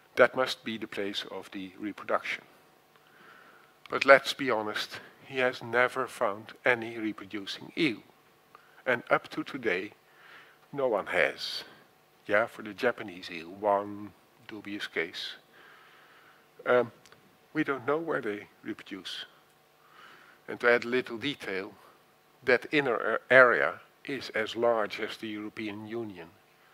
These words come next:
So <laughs> it is still a very large search area. Um, but Johannes Schmid was not on his own, and I would like to introduce a few of the others.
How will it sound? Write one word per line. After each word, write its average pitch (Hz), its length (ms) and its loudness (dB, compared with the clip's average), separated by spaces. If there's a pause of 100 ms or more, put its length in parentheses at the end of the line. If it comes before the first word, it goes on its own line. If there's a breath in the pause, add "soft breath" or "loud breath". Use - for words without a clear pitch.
(220 soft breath)
So - 260 -6
<laughs> - 60 -4
it - 120 -6
is - 140 -4
still - 420 -4
a 104 100 -14
very 107 460 8
large 98 320 2
search 101 340 -4
area. - 320 -6 (2250 loud breath)
Um, 139 520 6 (880)
but 147 140 -2
Johannes 151 300 4
Schmid - 360 -2
was 135 220 -4
not 147 280 0 (220)
on 123 100 -2
his 117 360 -8
own, 87 260 -4 (380)
and 120 160 0
I 120 80 6
would 127 160 -4
like 131 240 8
to - 100 -10
introduce 123 560 -6
a - 60 -14
few 117 380 -2
of 98 160 -2
the 110 120 -2
others. 110 520 2